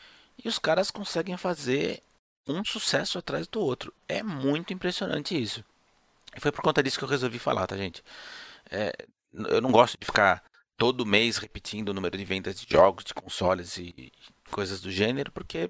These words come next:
não leva muito a nada. Mas quando é uma notícia que, de fato, merece destaque, é, a gente fala. E aí, pra fechar o papo de hoje, é,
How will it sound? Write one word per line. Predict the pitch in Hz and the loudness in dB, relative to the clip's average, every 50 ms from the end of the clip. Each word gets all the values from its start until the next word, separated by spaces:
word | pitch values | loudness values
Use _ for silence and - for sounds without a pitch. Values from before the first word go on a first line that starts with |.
| - _ - | -8 _ -20
não | 156 156 147 156 156 | -16 -12 -6 2 4
leva | 143 147 143 143 | 6 6 6 4
muito | 139 135 143 135 160 | 2 -4 -4 0 2
a | 147 | 2
nada. | 120 98 101 104 | 2 2 0 -2
Mas | 117 - | -4 -4
quando | - 143 147 156 160 | -4 0 6 8 8
é | 147 | 8
uma | 139 135 131 123 | 8 6 4 0
notícia | 120 117 110 - - - 113 | 0 -2 -4 -4 -6 -6 -4
que, | - - 113 98 - - - - - - - - - - _ - - - - | -4 -4 -4 -4 -6 -10 -16 -20 -20 -20 -20 -20 -20 -20 _ -20 -20 -14 -6
de | - 110 123 | -4 -2 2
fato, | - - 117 107 - - 107 | 4 6 6 6 4 2 -2
merece | 104 101 101 101 - - - | 0 0 0 0 -2 -2 -6
destaque, | - - - - - - 113 - - - - - - - - | -8 -8 -4 2 4 4 4 4 2 -4 -4 -4 -8 -16 -12
é, | - - - - - 62 60 - - | -8 -6 -4 -4 -4 -4 -4 -4 -6
a | 113 | -6
gente | 120 120 - | -8 -6 -2
fala. | - - 113 95 95 - - _ _ _ _ - - - - - - - - - - - - - - - _ _ - | 0 2 2 2 0 -4 -10 _ _ _ _ -20 -20 -12 -10 -10 -10 -8 -10 -16 -18 -20 -20 -20 -20 -20 _ _ 4
E | - 135 156 | 8 8 10
aí, | 156 139 131 143 165 196 185 - - _ _ _ _ | 10 8 6 4 2 0 -4 -4 -8 _ _ _ _
pra | - 123 135 | 2 2 2
fechar | - - 123 - - - 127 110 95 - - _ | 2 0 -2 0 2 2 2 2 0 -2 -6 _
o | - | -10
papo | - - 107 98 - - | 2 4 4 4 4 2
de | 98 92 98 | -4 0 2
hoje, | 110 135 143 113 104 98 - _ _ _ _ _ _ _ _ _ _ _ _ _ _ _ _ _ - - _ | 2 2 2 0 -2 -6 -12 _ _ _ _ _ _ _ _ _ _ _ _ _ _ _ _ _ -20 -10 _
é, | - 85 98 98 95 - 95 95 95 92 90 76 67 | -4 -2 -2 -2 -2 -2 -2 -2 -2 0 -2 -2 -4